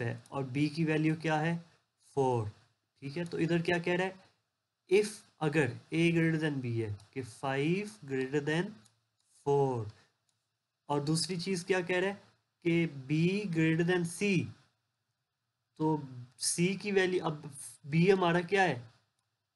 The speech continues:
ये फ़ोर, और C की value मैं कह देता हूँ टू है, ठीक है। तो इधर क्या कह रहा है, and B की value क्या है, five,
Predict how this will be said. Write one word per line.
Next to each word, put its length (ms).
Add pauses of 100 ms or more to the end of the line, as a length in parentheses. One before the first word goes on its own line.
(160)
ये 220
फ़ोर, 420 (320)
और 100
C 280
की 100
value 240
मैं 140
कह 140
देता 220
हूँ 280 (120)
टू 220
है, 140 (280)
ठीक 160
है। 60
तो 140
इधर 260
क्या 160
कह 180
रहा 120
है, 920
and 100 (1600)
B 100
की 120
value 240
क्या 120
है, 120
five, 640